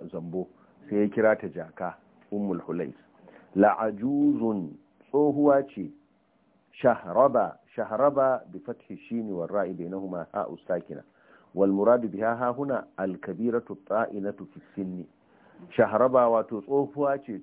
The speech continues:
tukub. ترضى من اللحم. Ah, tana yarda da nama بعظم الرقبة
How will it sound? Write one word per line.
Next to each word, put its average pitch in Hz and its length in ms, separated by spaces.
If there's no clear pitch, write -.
tukub. 180 300
ترضى 147 880
من 151 160
اللحم. 110 540
Ah, 95 400
tana 143 340
yarda 117 680
da 98 200
nama 127 640
بعظم 120 520
الرقبة 107 960